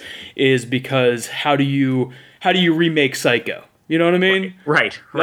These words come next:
Speaker 1: That's, that's basically what it came from.
Speaker 2: It, it, but, and what's interesting to me about that, that initial thought is that this is based on source material that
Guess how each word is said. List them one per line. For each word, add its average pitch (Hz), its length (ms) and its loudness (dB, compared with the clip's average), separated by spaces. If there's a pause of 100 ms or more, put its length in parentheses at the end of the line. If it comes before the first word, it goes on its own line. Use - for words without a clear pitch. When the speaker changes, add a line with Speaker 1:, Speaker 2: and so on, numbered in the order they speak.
Speaker 1:
That's, - 80 -4
that's 156 340 -2
basically 147 400 2
what 123 180 2
it 120 80 -6
came 113 220 -8
from. 92 240 -14 (960)
Speaker 2:
It, 135 140 -12 (160)
it, 139 200 -10
but, 156 260 0
and 175 180 2
what's 180 140 2
interesting 254 420 -4
to 165 60 -4
me 160 80 -2
about 143 220 2
that, 123 240 -2 (120)
that 123 240 -2 (260)
initial 139 600 -2 (180)
thought 139 460 4
is 131 280 -4
that 123 260 0 (600)
this 165 180 2
is 156 100 -2
based 143 280 2
on 123 100 -2
source 175 300 -6
material 113 520 0
that 110 280 -2